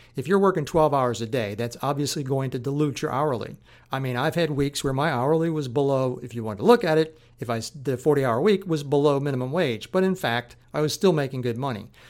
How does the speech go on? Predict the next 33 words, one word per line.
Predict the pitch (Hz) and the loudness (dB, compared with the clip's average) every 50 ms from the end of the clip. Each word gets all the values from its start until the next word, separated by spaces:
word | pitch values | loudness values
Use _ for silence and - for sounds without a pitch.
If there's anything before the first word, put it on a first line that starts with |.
| - | -16
So | - - - | -6 -2 0
you | 165 156 143 151 135 | 0 0 0 -2 2
just | 170 185 175 - - | 2 4 2 2 0
can't | - 170 196 196 202 202 | -2 0 2 2 2 0
apply | - 120 - - 151 143 147 143 135 | -4 -6 -2 0 2 2 2 0 0
that | 120 131 139 - - | -2 -2 -4 -4 -4
model | 135 143 175 196 180 143 117 110 117 127 - - - - | -2 0 2 2 2 2 0 0 -2 -4 -8 -12 -16 -12
to | - 151 | -10 -8
the | 127 127 | -8 -4
type | - 156 139 135 139 | -2 -2 -2 -2 -2
of | 131 | -2
work | 143 180 202 202 202 | 0 0 0 0 0
we're | 131 120 | -4 -4
doing | 117 110 101 101 | -4 -6 -6 -8
here. | 101 110 - - _ - | -8 -10 -14 -16 _ -4
So | - - 180 165 | 2 6 6 6
if | 156 160 | 6 4
you | 180 233 262 | 2 2 2
wanna | 262 262 254 254 240 240 - | 2 2 2 2 0 -2 -4
sit | - - - - 226 226 - | -8 -2 0 0 2 2 2
down | 214 208 202 196 | 2 2 4 4
and | 185 170 | 4 4
do | 180 180 | 4 2
some | 170 - 185 165 160 | 2 2 -2 -2 -2
math, | 156 139 107 98 107 - - - | -2 -2 -2 -4 -6 -8 -10 -8
because | 151 135 156 139 131 | -6 -2 -2 0 2
that's | 156 156 - - | 2 2 2 0
important | 165 156 - - 202 196 196 156 151 | -2 0 4 6 6 6 6 6 2
before | 143 - - 156 | 0 2 2 2
you | 151 151 | 4 4
even | 151 156 147 143 139 127 | 4 2 2 0 -4 -2
think | - 208 214 208 202 | 0 2 2 2 2
about | 170 135 127 113 110 - - | 0 0 0 0 0 -2 -6